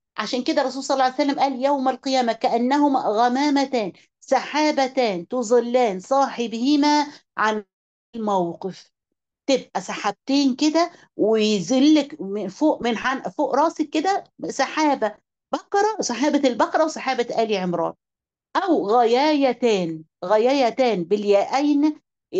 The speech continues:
يعني أقل في الكثافة من السحابة. يعني السحاب ممكن يكون سميك، فممكن يغم الضوء شوية ويمحو الضوء لشدة كثافة السحاب، فيقول لك ده ممكن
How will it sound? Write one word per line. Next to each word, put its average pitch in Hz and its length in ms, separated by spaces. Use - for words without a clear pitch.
يعني 202 400
أقل - 920
في - 40
الكثافة 254 500
من 214 160
السحابة. 180 600
يعني 185 280
السحاب 208 580
ممكن 247 360
يكون 202 280
سميك، 226 540
فممكن 254 560
يغم 269 440
الضوء 247 300
شوية 262 500
ويمحو 247 500
الضوء 220 340
لشدة 226 380
كثافة 247 520
السحاب، 190 500
فيقول 247 340
لك 311 100
ده 208 140
ممكن 311 380